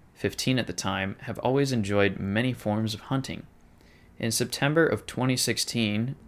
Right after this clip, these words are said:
it was duck hunting season, so of course, they were up and at 'em very early in the morning. There was a small lake nearby our house that they had decided to check out for hunting.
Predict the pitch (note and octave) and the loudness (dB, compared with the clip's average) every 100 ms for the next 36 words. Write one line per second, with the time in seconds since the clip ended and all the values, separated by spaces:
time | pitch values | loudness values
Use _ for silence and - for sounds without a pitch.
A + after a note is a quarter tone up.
0 | - B2 A2+ A2 G#2+ - F#2+ F#2 - F#2 | 0 2 4 4 4 2 -4 -2 -2 -4
1 | F2+ - C3+ - - G#2+ G2+ - D3+ B2+ | -6 -10 -12 -6 0 2 2 2 4 4
2 | C3 - - A#2 A2 G#2+ A#2 F#2+ G2 G2 | 2 -2 6 6 8 6 6 4 4 2
3 | F#2+ G2 G2 G2 A2 A2 G2+ G2+ G2 G2 | 2 -2 -2 6 8 8 6 6 4 2
4 | F#2 F2+ F2+ F2+ F2+ - A2+ - _ _ | 0 0 0 -2 -4 -6 -8 -12 _ _
5 | _ - - G#2+ A2+ G#2 - A#2+ C3+ B2 | _ -20 -2 4 4 4 4 6 6 8
6 | A2 G#2+ G#2+ G#2+ G2+ G2+ G2 G2+ G2+ - | 8 6 4 4 4 2 0 -2 -2 -2
7 | G#2 G#2+ G#2 G2+ - A#2 A#2+ B2 - - | 2 4 4 0 0 2 2 0 -4 -6
8 | - A2+ G#2 G2 - - - C3 - - | -4 -2 -2 -2 -4 -8 -2 -2 -2 -10